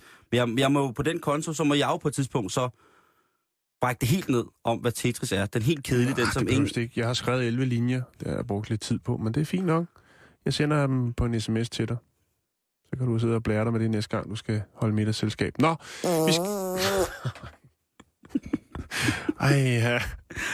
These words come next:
Speaker 1: Og den går helt galt over.
Speaker 2: Prøv, jeg, jeg føler, jeg sidder og laver radio med Trolderikken jo. Altså.
Speaker 1: Det er mig.
Speaker 2: <laughs> Okay.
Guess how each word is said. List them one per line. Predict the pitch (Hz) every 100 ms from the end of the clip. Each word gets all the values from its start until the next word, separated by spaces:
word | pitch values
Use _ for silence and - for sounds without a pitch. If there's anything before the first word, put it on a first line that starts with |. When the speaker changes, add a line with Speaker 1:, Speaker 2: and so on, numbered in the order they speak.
| -
Speaker 1:
Og | -
den | 120 120
går | 117
helt | 120 110
galt | 104 104
over. | 98 98 101 -
Speaker 2:
Prøv, | 131 123
jeg, | 117 - 127
jeg | 117
føler, | 131 131
jeg | 139
sidder | 117 -
og |
laver | 120 113
radio | 104 78
med | 127
Trolderikken | - 110 - 135 117 110
jo. | 107 107 - -
Altså. | 90 104 101 -
Speaker 1:
Det | 113
er | 110
mig. | 120 101 104 - - 180
Speaker 2:
<laughs> | 165 - 185 -
Okay. | 139 - -